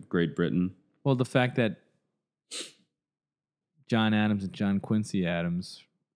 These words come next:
Speaker 2: were both presidents, right? That George Bush and George W. Bush were
Speaker 1: Mm.
Speaker 2: both presidents. The fact that Bill Clinton and almost Hillary Clinton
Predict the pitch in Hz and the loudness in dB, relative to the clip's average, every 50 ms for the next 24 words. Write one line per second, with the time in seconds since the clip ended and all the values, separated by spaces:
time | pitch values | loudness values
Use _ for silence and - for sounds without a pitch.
0 | _ - 110 107 98 87 104 95 92 90 - - - 110 98 92 90 85 82 80 | _ -6 -4 -4 -2 -2 0 -2 -2 -2 -4 -4 -4 -2 -2 -2 -2 -4 -4 -6
1 | 76 - - - 85 87 90 90 - - - _ _ _ _ _ _ - 92 85 | -8 -10 -12 -16 -14 -12 -12 -12 -14 -16 -20 _ _ _ _ _ _ -18 -18 -14
2 | - - 90 90 87 - - 92 90 87 - - 90 90 87 90 90 - 92 90 | -10 -6 -6 -6 -6 -8 -8 -8 -8 -8 -10 -14 -12 -10 -10 -10 -10 -8 -8 -8
3 | 92 95 92 90 - 80 80 - - _ _ _ _ _ _ - 73 78 78 - | -8 -8 -10 -12 -14 -16 -18 -20 -20 _ _ _ _ _ _ -4 0 0 0 0
4 | - - - - 90 90 90 87 82 82 87 - _ _ - 107 - - 101 95 | -2 -6 -8 -8 -8 -6 -6 -6 -8 -10 -12 -16 _ _ -12 -10 -8 -6 -6 -6
5 | 95 - - 98 85 - - - _ _ _ _ _ _ _ _ _ _ _ _ | -6 -8 -10 -10 -10 -12 -14 -18 _ _ _ _ _ _ _ _ _ _ _ _
6 | _ _ - 113 104 104 101 - - 110 95 69 95 101 98 95 95 98 104 107 | _ _ 0 2 2 2 2 0 0 -2 0 0 0 0 0 0 2 2 2 2
7 | 107 104 101 98 95 - - - - - _ _ _ _ _ _ _ _ _ _ | 4 4 2 2 0 -2 -8 -16 -18 -20 _ _ _ _ _ _ _ _ _ _
8 | - 117 113 104 98 90 - 101 92 - 67 73 78 95 | -2 2 2 2 2 2 0 -2 -4 -4 -6 -8 -12 -16